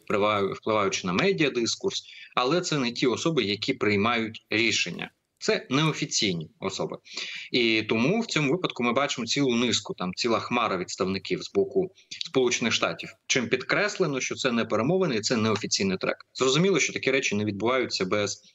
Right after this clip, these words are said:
відома спеціальних служб, без відома профільних, ем, ем, державних структур,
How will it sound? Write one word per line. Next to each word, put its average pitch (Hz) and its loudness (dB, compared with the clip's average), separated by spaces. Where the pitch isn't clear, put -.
відома 98 0
спеціальних - -2
служб, 196 0
без 110 0
відома 104 0
профільних, 165 0
ем, 127 0
ем, 113 -2
державних 123 0
структур, 113 -2